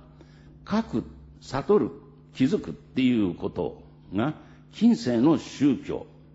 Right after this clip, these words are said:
これからの宗教でなければならないっていう、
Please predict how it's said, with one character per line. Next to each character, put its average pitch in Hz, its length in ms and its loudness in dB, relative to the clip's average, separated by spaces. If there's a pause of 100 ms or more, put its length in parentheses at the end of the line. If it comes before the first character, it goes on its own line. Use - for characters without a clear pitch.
(1500)
こ 110 120 -4
れ 117 80 0
か 120 120 -4
ら 127 120 -2
の 139 100 0
宗 123 200 -2
教 101 160 -2
で 92 80 -4
な 87 160 -4
け 90 60 -4
れ 87 80 -2
ば 80 120 -6
な 78 140 -4
ら 92 120 -2
な 98 140 -4
い 85 40 -4
っ - 40 -6
て - 200 -20
い 82 260 -4
う、 76 80 -4